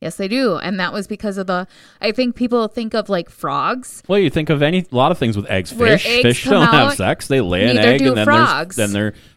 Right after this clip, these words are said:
Speaker 2: fertilized afterwards.
Speaker 1: Yep.
Speaker 2: You know?
Speaker 1: And I think that's where people think of it with chickens.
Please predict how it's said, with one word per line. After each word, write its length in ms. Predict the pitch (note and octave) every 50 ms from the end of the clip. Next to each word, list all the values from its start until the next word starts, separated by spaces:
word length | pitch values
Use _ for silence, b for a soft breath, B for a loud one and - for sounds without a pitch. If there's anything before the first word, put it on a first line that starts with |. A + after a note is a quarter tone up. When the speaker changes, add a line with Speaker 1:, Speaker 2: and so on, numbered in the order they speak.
| b -
Speaker 2:
fertilized 500 | A2 G#2 G2+ F#2+ G2 G2+ G#2+ A2 G#2 B2+
afterwards. 520 | C3+ D3 - - G#2+ F2 E2 D2 C#2 -
Speaker 1:
Yep. 140 | A3+ A#3 A3 - - - -
Speaker 2:
You 120 | - E2+ D2+
know? 240 | D2 D2+ F#2+ A#2 - _ _
Speaker 1:
And 160 | - G3+ G#3
I 80 | G#3 G#3+
think 260 | - C4 C4 B3 A#3+ -
that's 220 | A#3+ A#3 - -
where 120 | B3+ A3+
people 280 | - - A#3+ - A3 G#3
think 240 | - - B3+ B3 A#3+
of 80 | A3 F#3
it 160 | F3 E3+ -
with 160 | - F#3+ -
chickens. 580 | - - - - F#3 E3+ F3 F3 F3 F3+ -